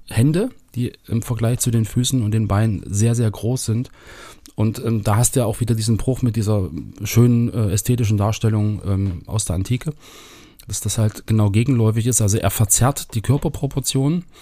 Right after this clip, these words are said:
macht das Bild dadurch natürlich, äh, für mich extrem interessant, ne, weil ich erstmal gucken muss, wie ge-, wie gehört das alles zusammen. Ja, der Oberkörper fehlt komplett, also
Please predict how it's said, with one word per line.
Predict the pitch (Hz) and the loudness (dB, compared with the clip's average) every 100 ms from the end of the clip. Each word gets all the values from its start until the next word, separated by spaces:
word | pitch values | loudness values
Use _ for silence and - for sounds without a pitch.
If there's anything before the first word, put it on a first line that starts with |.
| - - - | -20 -18 -2
macht | 107 - | -2 0
das | 120 | 0
Bild | - 127 113 | 2 2 4
dadurch | 110 127 117 | 2 2 2
natürlich, | 117 120 117 - 151 | 0 2 0 0 -2
äh, | 104 | -2
für | 101 110 | 0 2
mich | 131 - | 2 2
extrem | 101 - 120 120 | -4 -2 -2 0
interessant, | 113 107 101 123 240 - - | 0 -2 -2 -2 -4 -10 -6
ne, | 107 | -4
weil | 113 | -2
ich | 117 | -2
erstmal | 113 - 104 | -4 -4 -4
gucken | - 113 143 | -4 -4 -2
muss, | 131 - | -2 -4
wie | 107 | -6
ge-, | 98 104 101 | -2 -4 -4
wie | 95 | -2
gehört | 98 101 | 0 0
das | 90 | -2
alles | 95 98 | -4 -4
zusammen. | 95 110 127 123 - - - - - | -2 0 0 -2 -6 -20 -20 -20 -4
Ja, | 107 | 0
der | 107 104 | 2 2
Oberkörper | 117 117 120 110 | 0 2 2 0
fehlt | - 113 101 | 0 -2 -2
komplett, | - 98 127 202 - - | 0 2 2 -2 -8 -8
also | 101 113 107 | -4 -2 -2